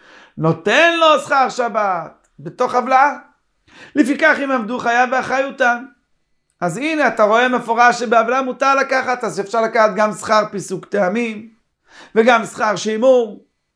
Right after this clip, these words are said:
אז אלא גבי שבת תנו תמה דהן קוראים בתחילה, בגלל סיבה אחרת. משום דגיפנוה ואתון דינוקה למצוותא דשבתא.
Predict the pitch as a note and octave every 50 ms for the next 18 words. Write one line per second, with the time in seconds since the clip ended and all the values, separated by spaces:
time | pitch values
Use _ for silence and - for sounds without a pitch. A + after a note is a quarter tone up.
0 | _ _ _ _ _ _ _ _ - B2+ A2+ B2 - E3 G#3 A#3+ B3 A3 F#3 E3+
1 | F#3 F3+ F3+ F3+ - F3+ F3+ F3 F3+ F3 F3 - F3+ F3 F3+ E3+ E3+ - F3 F#3
2 | F#3 F#3 F3+ E3 E3 F3 F3+ F3 - F#3+ F3 F3+ F#3 F3+ F3 F3 E3+ - F3 F3+
3 | F3 F#3+ G#3+ A#3+ A#3 G#3+ G3 F#3 F3 F3+ F3 F#3 F3 - F3 F3 E3 A3+ A3+ G3+
4 | E3 - D#3 F#3+ G3 G3 F#3 F3+ F3 D#3 C#3 - - _ _ _ _ _ _ -
5 | - - - - - - E3 F3+ - - - - B3 C4+ B3 A3+ F#3+ G#3 F#3 F3
6 | F3+ E3+ - - G3 F#3+ F3+ F3+ F#3 F#3+ A#3+ C4+ C#4 B3 A3+ G#3 G3+ G3+ G3 F#3
7 | F3+ F3+ - A3+ B3 D#4 D4+ C#4 C4 C4 B3+ A#3+ A#3 A3+ G#3 A3 D4 F4 - -
8 | D#4+ D4+ C#4+ C4 B3+ A#3 B3 D4+ - - - B3 C4+ C4 C4 B3+ B3 A#3+ A#3+ F#3
9 | F3+ A#3 A#3 F#3+ F#3 A#3+ B3+ B3 A#3 A#3+ - A#3 G#3 G3+ F#3 E3 D3